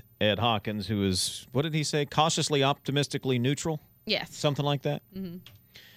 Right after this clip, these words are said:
Speaker 1: Rest of the show is yours. It's Anything Goes Friday. We'll talk about anything you want to at eight hundred seven six five talk, eight hundred seven six five eight two five five. Three oh four Talk, three oh four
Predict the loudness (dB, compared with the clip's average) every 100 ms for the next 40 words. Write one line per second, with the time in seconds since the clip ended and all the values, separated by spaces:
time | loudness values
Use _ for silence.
0 | -20 -20 _ _ _ _ 4 6 4 6
1 | 8 8 8 8 8 6 4 2 4 4
2 | 4 6 4 4 6 6 6 6 6 4
3 | 4 6 4 4 0 0 2 2 2 2
4 | 4 6 4 2 2 2 2 0 2 2
5 | 2 2 2 4 4 2 2 2 2 2
6 | 0 -4 0 2 4 2 2 0 2 4
7 | 2 4 2 4 2 2 0 0 -2 -2
8 | 2 2 2 0 0 2 4 2